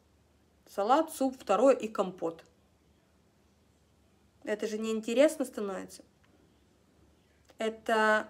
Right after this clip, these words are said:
м, это про поиграть.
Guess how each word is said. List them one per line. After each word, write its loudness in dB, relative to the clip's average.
м, -12
это 4
про 2
поиграть. 2